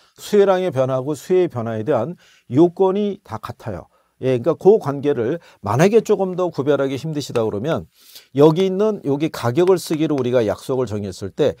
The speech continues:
얘가 변해서 공급량이나 수요량이 변했으면은 그거는 공급량의 변화, 수요량의 변화 이렇게 표시할 수 있고요. 얘가 아닌 애들에 의해서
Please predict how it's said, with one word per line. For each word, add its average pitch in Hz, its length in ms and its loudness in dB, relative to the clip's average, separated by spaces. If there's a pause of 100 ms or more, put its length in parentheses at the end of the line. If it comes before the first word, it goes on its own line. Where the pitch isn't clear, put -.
(220)
얘가 175 420 6
변해서 151 480 0
공급량이나 143 760 -4
수요량이 175 520 0
변했으면은 117 680 -2 (280)
그거는 151 420 0 (300)
공급량의 151 640 -2
변화, 127 320 -4
수요량의 196 560 0
변화 117 240 -4
이렇게 143 300 -4
표시할 117 400 -8
수 - 140 -12
있고요. 98 320 -6 (380)
얘가 175 540 4
아닌 185 240 0
애들에 175 280 2
의해서 135 500 0